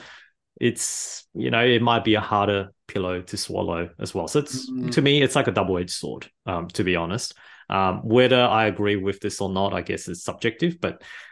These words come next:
Speaker 1: um, we will see how every land-, or see how landlords in general is gonna react to this. Um, yeah.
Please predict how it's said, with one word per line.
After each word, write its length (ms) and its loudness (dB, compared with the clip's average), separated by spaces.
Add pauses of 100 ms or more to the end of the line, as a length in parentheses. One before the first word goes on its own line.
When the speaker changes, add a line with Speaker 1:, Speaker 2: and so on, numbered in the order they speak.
(240)
Speaker 1:
um, 500 0
we 200 2
will 160 0
see 260 -2
how 480 -4 (800)
every 240 -4
land-, 300 -2
or 180 -2
see 140 -2
how 160 0
landlords 500 0
in 140 -4
general 460 -2
is 180 -8
gonna 420 -8
react 360 -6
to 60 -6
this. 360 -10
Um, 500 -10 (160)
yeah. 220 -8